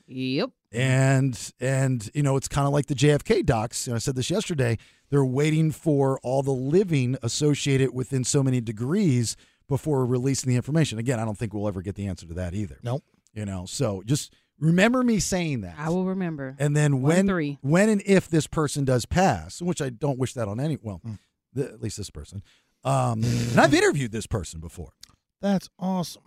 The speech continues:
Speaker 2: And so, uh, yeah, so I'm just saying they're waiting for that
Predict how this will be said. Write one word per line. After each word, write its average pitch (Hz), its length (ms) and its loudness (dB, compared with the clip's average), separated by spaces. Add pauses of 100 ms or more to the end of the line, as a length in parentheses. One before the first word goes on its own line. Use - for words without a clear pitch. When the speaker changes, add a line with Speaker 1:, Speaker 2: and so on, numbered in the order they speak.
Speaker 2:
And 143 240 2
so, 135 440 2
uh, 120 440 0
yeah, 139 240 0
so 123 220 -2
I'm 131 140 2
just 151 180 2
saying 160 180 2
they're 143 140 2
waiting 202 460 2
for 160 500 4 (460)
that 127 640 0